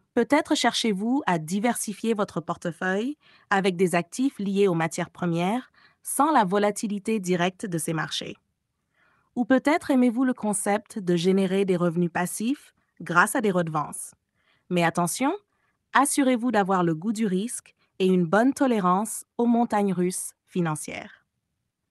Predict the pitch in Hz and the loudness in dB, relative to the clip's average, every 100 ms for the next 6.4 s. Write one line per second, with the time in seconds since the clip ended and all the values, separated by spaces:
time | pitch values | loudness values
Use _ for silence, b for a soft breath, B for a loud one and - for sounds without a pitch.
0 | _ _ _ _ - 220 240 285 277 233 | _ _ _ _ -2 4 4 4 2 0
1 | 214 190 185 202 254 226 190 160 180 - | 2 4 4 2 0 0 0 2 -2 -2
2 | 180 165 160 - 156 196 _ _ _ _ | -4 -2 -2 -6 -12 -14 _ _ _ _
3 | _ - 240 220 196 190 - 190 208 185 | _ -4 -2 2 2 2 0 0 -2 -2
4 | 202 - 175 - 175 170 165 - 185 226 | -2 -2 -4 -2 -2 0 -2 -4 -2 -4
5 | 392 202 196 202 202 196 190 170 151 175 | -2 -2 0 0 2 4 4 4 4 2
6 | 202 240 285 | 0 -2 -2